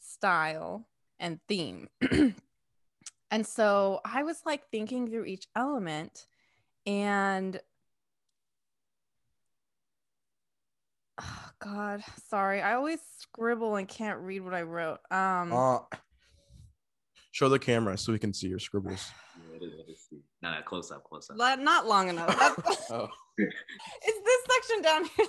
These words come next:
Speaker 1: that's hard to read.
Speaker 3: You're an A.
Speaker 1: Okay, so I,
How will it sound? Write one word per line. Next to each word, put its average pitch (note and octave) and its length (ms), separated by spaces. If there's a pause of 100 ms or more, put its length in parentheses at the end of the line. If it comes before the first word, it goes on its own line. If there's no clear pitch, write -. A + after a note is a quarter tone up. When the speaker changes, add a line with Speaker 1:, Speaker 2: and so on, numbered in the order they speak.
Speaker 1:
that's - 140
hard A#3+ 220
to G3+ 60
read. F3 240 (160)
Speaker 3:
You're F3 160
an A2 100 (140)
A. D3 280
Speaker 1:
Okay, G3+ 120 (200)
so C4 260 (1080)
I, C#4+ 460